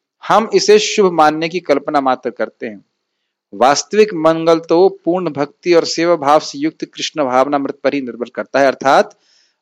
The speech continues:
वह कार्य जिससे हमारी मूल कृष्ण भावनामृत जागृत हो जाए। मूल भक्ति भगवान के प्रति वो जागृत हो, वही मंगल है, बाकी कुछ मंगल नहीं।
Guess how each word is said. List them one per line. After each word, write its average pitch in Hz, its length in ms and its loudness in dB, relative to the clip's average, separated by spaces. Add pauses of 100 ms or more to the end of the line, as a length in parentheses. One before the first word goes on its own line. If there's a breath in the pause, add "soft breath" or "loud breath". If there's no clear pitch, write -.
(120)
वह 226 160 2
कार्य 165 300 4
जिससे 160 300 -2
हमारी 160 380 2 (960)
मूल 180 460 0
कृष्ण 170 340 -4
भावनामृत 135 600 -4
जागृत 120 380 -4
हो 101 120 -16
जाए। 101 140 -20 (960)
मूल 180 320 4
भक्ति 135 560 -2 (320)
भगवान 123 380 0
के 151 80 -6
प्रति 143 300 -6
वो 170 160 0
जागृत 147 380 0
हो, 180 60 2
वही 147 300 0
मंगल 156 360 2
है, 214 240 0 (340 loud breath)
बाकी 127 220 0
कुछ 175 220 -4
मंगल 113 280 -6
नहीं। 98 200 -20